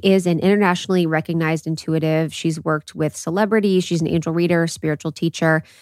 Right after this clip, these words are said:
and she's the owner of Angels and Amethyst, where she has angelic and birth chart readings, and she's completely self-taught. So it's incredible with this too, because so many of you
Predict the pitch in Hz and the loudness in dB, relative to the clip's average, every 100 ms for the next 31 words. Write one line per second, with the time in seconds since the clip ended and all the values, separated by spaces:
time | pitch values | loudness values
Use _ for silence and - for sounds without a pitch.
0 | _ 180 160 175 156 - 165 160 - 156 | _ -4 0 0 0 0 0 0 0 -2
1 | - 156 160 156 156 - 147 165 165 254 | -4 -4 -2 -4 -6 -6 -4 -4 -2 -4
2 | - - 165 175 160 147 156 - _ _ | -4 -4 -2 -2 -2 -2 -4 -6 _ _
3 | - 180 175 185 190 - 180 160 160 160 | -4 -2 0 2 0 -2 -4 -4 -4 -6
4 | 156 - - 156 151 - 151 156 151 190 | -8 -14 -4 -2 -2 -4 -2 0 2 2
5 | 254 262 - - - - 170 185 165 185 | 2 0 -6 -20 -14 -4 -2 0 0 -2
6 | 180 170 170 - 151 - - - - 185 | 0 0 0 -2 -6 -6 -6 -6 -2 0
7 | 175 180 170 - 214 240 214 165 160 165 | 2 0 -4 0 0 2 0 0 -2 -4
8 | 165 - 254 240 185 180 170 - 190 180 | -8 -6 -4 -2 -2 -2 -4 0 0 0
9 | 175 175 160 160 160 156 | 0 0 0 0 2 0